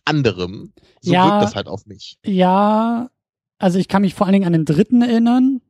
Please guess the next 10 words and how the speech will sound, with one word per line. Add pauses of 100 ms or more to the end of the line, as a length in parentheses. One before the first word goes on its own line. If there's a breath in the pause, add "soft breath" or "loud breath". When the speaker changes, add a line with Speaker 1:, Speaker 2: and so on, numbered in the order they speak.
(140)
Speaker 2:
Da
war
das
wirklich
so
dieses,
äh,
was,
wer,
wer,